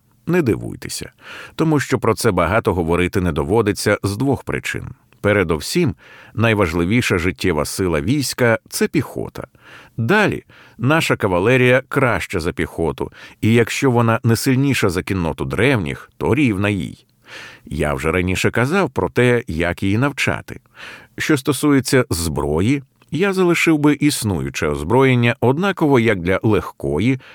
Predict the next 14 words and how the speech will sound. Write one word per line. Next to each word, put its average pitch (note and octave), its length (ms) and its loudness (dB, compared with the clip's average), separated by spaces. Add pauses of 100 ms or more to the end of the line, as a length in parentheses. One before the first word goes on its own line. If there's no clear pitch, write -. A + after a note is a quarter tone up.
так A3+ 220 -2
і G3 60 4
для C#3 160 4
важкої A#1+ 480 -4
кінноти. - 580 -8 (540)
Мені A2+ 260 0
тільки C3 300 -2
видається A2 520 0
корисним G2 580 -2
дати G#2 380 0
всій - 400 0
легкій F#2 400 0
кінноті G#2+ 520 -2
арбалети B2 840 0